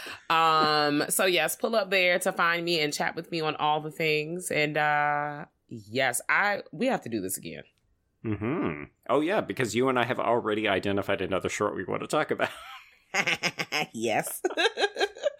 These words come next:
Speaker 2: Ah, excitement. Um,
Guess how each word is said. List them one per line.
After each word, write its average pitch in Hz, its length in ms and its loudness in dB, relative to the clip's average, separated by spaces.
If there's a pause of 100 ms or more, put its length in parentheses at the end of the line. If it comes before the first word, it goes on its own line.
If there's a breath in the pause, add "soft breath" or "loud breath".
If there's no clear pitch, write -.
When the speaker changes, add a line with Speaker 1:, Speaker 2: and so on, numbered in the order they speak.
(560 loud breath)
Speaker 2:
Ah, - 360 2 (120)
excitement. - 800 -6
Um, 95 400 2